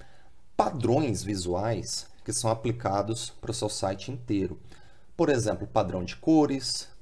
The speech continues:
padrão de letra, espaçamentos, imagens de fundo, entre outras coisas que se aplicam a tudo. A gente vai trabalhar muito mais no inserir, que tem os elementos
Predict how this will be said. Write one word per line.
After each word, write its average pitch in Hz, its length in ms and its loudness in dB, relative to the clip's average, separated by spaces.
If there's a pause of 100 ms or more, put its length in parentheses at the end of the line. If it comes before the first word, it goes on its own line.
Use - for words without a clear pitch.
padrão 92 320 0
de 87 120 -8
letra, 113 600 0 (460)
espaçamentos, 104 1300 0 (160)
imagens 92 680 -2
de 78 100 -10
fundo, 120 640 0 (480)
entre 185 300 -2
outras 135 400 0
coisas 113 760 2 (300)
que 123 120 -4
se 120 120 2
aplicam 113 440 2
a 127 40 4
tudo. - 400 -4 (680)
A 113 100 2
gente 120 220 2
vai 123 160 4
trabalhar 110 420 6
muito 175 540 2
mais 90 640 0 (120)
no 107 140 -2
inserir, 127 600 2 (440)
que - 100 -16
tem 131 120 2
os 107 120 6
elementos 98 680 2